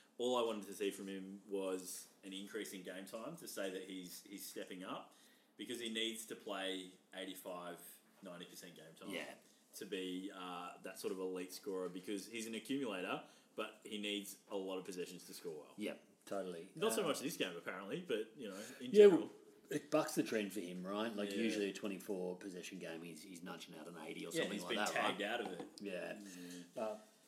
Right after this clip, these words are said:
Speaker 2: but he looks, he looks a really solid, easy pick, man. Um,
Speaker 1: Yeah.
Speaker 2: nothing wrong with him.
Speaker 1: Yeah,
Speaker 2: He,
Speaker 1: yeah.
Speaker 2: he'll just ramp. He'll, he'll continue to
Speaker 1: I'm waiting on him.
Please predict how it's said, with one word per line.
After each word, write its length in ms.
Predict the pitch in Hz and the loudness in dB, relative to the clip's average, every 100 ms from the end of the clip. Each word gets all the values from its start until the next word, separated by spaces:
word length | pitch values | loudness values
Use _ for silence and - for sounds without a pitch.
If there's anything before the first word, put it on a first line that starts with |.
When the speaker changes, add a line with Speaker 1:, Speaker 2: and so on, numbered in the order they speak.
| - 208 | -16 0
Speaker 2:
but 120 | 175 | 4
he 100 | 165 | 8
looks, 240 | 165 160 - | 8 6 2
he 220 | 127 123 | -2 0
looks 240 | 120 - | 0 0
a 60 | 101 | -2
really 300 | 87 85 80 | -2 -4 -4
solid, 640 | - - 85 80 78 76 - | -6 -6 -6 -4 -6 -8 -10
easy 400 | 92 87 82 82 | -8 -8 -10 -14
pick, 380 | - - 87 - | -12 -10 -10 -10
man. 320 | - 87 98 104 - - | -12 -8 -8 -8 -14 -14
Um, 600 | 87 90 87 87 85 85 - - | -10 -8 -8 -8 -12 -14 -18 -8
Speaker 1:
Yeah. 160 | 110 101 | 0 2
Speaker 2:
nothing 240 | 82 101 | 2 -4
wrong 180 | 92 95 | -4 -2
with 100 | 104 | 0
him. 240 | 98 90 90 | -2 -2 2
Speaker 1:
Yeah, 420 | 139 135 135 131 | 6 8 8 8
Speaker 2:
He, 100 | 120 | 6
Speaker 1:
yeah. 120 | 120 | 6
Speaker 2:
he'll 160 | 135 135 | 6 6
just 200 | 120 - | 4 0
ramp. 380 | 92 107 104 - | 0 0 0 -2
He'll, 160 | 110 | -6
he'll 300 | 107 - 117 | -6 -6 -6
continue 760 | 110 - 98 - 110 101 98 92 | -4 -4 -4 -6 -6 -6 -6 -8
to 220 | 87 82 - - - - | -8 -10 -16 -20 -20 -14
Speaker 1:
I'm 100 | 113 | -10
waiting 300 | 104 92 92 | -6 -6 -6
on 100 | 92 | -6
him. 120 | 92 | -10